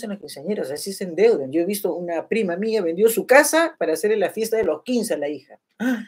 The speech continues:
Nosotros festejamos siempre. Isabel, quince años, poner a las chicas en bandeja, mejor cómprale una buena <laughs> computadora para prepararse para la universidad. Holanda bonita, el cambio de zapatos quiere decir que deja de ser niña, de niña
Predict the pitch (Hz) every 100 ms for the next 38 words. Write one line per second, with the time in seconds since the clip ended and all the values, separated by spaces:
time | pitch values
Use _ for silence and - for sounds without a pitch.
0 | _ _ - 170 208 214 240 - 143 165
1 | 165 165 165 139 - 160 190 214 202 233
2 | 277 262 233 254 233 180 160 170 202 185
3 | 165 - 208 202 180 135 123 131 196 240
4 | 226 170 - 147 214 208 220 220 226 220
5 | 196 220 262 - - - 139 139 101 135
6 | 196 214 165 143 120 120 127 156 170 175
7 | 170 127 - - - 120 131 - _ -
8 | - - _ _ 247 302 403 403 370 349
9 | 339 349 - 185 - 269 285 269 226 208
10 | 233 240 233 233 226 208 254 247 180 175
11 | 202 208 175 143 - 165 165 165 160 123
12 | 113 _ _ 127 170 180 180 185